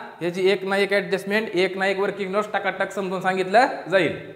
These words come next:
ठीक आहे, आणि step, step by step. पण काय मुलं काय म्हणतात, "सर, काय गरज आहे कॉस्ट इन ॲरियर्सची? सर, काय गरज आहे कॉस्ट इन ॲडव्हान्सची?" बरोबर का? पेपरला काय आमचे असले प्रश्न येत नाहीत, आत्ता नाही येऊ दे. पण तुमचं बीकॉम झालं,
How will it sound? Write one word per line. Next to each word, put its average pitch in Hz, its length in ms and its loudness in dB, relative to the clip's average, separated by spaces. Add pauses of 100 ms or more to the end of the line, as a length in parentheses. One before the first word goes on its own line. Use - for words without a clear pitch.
(120)
ठीक 208 140 0
आहे, 175 140 6
आणि 160 320 -6
step, 185 160 -2
step 180 300 -4
by 190 140 6
step. 214 500 0 (520)
पण 196 220 6 (280)
काय 185 160 6
मुलं 196 220 0
काय 202 140 4
म्हणतात, 202 600 0
"सर, 196 220 6 (280)
काय 208 160 6
गरज 196 200 0
आहे 185 80 -2
कॉस्ट 190 280 0
इन 190 60 -4
ॲरियर्सची? 180 680 -2
सर, 196 240 6 (300)
काय 202 160 6
गरज 196 240 2
आहे 185 100 0
कॉस्ट 180 280 2
इन 226 140 2 (120)
ॲडव्हान्सची?" 156 580 2 (200)
बरोबर 208 240 4
का? 156 180 6
पेपरला 190 640 -2
काय 185 120 0
आमचे 185 240 0
असले 180 220 0
प्रश्न 185 260 -4
येत 202 220 6 (240)
नाहीत, 160 280 2 (360)
आत्ता 180 240 4
नाही 202 200 2
येऊ 208 140 4
दे. 165 180 2 (320)
पण 202 240 6 (360)
तुमचं 185 280 -4
बीकॉम 202 360 -2
झालं, 208 360 4